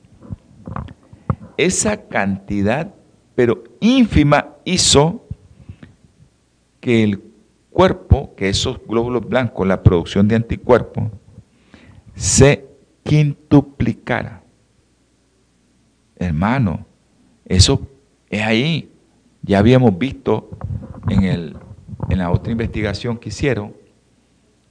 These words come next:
que cómo aumentaba tu sistema inmunológico en un ochenta y dos por ciento cuando te ponen una vacuna,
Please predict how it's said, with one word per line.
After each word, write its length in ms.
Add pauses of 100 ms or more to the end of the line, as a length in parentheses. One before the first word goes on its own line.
(120)
que 80
cómo 320
aumentaba 580
tu 80
sistema 380
inmunológico 640
en 80
un 80
ochenta 360
y 40
dos 120
por 200
ciento 340
cuando 240
te 140
ponen 320
una 160
vacuna, 480